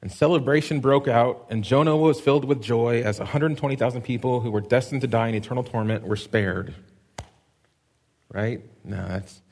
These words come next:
that's not what happened. Uh, we're gonna turn in verse four, or chapter four, verse one. I'd like to say that's what happened,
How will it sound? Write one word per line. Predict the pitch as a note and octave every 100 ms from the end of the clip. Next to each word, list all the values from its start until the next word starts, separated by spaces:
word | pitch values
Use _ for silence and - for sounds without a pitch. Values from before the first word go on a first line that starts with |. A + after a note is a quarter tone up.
| _
that's | - G#2
not | A2
what | F2+ F#2+
happened. | F#2 F2 G2 - - _ _ - - _ -
Uh, | G#2
we're | G#2
gonna | A#2
turn | - B2
in | A2
verse | G2+ A2
four, | - A#2 G#2+ F#2+ E2+ - - -
or | F#2+ - -
chapter | B2 A2+ A2
four, | A#2 G#2+
verse | G2+ G#2
one. | G2+ G2+ G2 - - _ _ _ _ _ _ _ _ _ _ -
I'd | G2+
like | A#2+
to | A#2
say | - B2
that's | G#2+ G#2+
what | F2+
happened, | G2 F#2 F2+